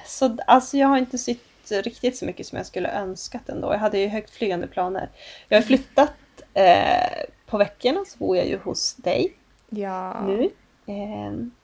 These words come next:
Speaker 1: och jobbar, och så är jag hemma på helgerna. Och jag tänkte ju som att på veckorna ska vi bara sy, sy, sy, sy, sy och få så himla mycket gjort. Och
Speaker 2: Mm.
Speaker 1: ja, jag vet inte, det är inte så. Det är mycket annat som ska hinnas med.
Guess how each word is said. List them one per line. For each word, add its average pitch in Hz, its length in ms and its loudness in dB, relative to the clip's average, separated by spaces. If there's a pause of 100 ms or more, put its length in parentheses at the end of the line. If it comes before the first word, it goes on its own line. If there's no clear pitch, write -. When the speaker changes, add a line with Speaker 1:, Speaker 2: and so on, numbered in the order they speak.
Speaker 1:
och 196 120 0
jobbar, 196 640 4 (100)
och 233 100 -10
så - 100 2
är 180 60 8
jag 175 100 4
hemma 185 240 -2
på 202 100 -10
helgerna. 190 480 -4 (800)
Och 190 240 4 (160)
jag 202 180 2
tänkte 190 300 0
ju 180 40 -2
som 170 200 -4
att 170 160 -4
på - 80 -8
veckorna 170 360 -4
ska - 160 -12
vi 170 80 -2
bara 165 140 -2
sy, 339 320 2
sy, 269 180 4
sy, 226 180 -2
sy, 185 140 -4
sy 175 180 -2
och 175 60 -6
få 175 100 -4
så - 120 -10
himla 320 340 2
mycket 269 200 4
gjort. - 380 -4
Och - 260 -2
Speaker 2:
Mm. 262 260 4
Speaker 1:
ja, 294 360 2
jag 277 100 0
vet 277 200 2
inte, - 160 -4
det 226 240 2
är 240 120 6
inte 190 240 -4
så. - 220 -2
Det 226 100 2
är 233 40 4
mycket 240 280 0
annat 180 280 -2
som - 120 -20
ska - 360 0
hinnas - 360 -8
med. - 160 -8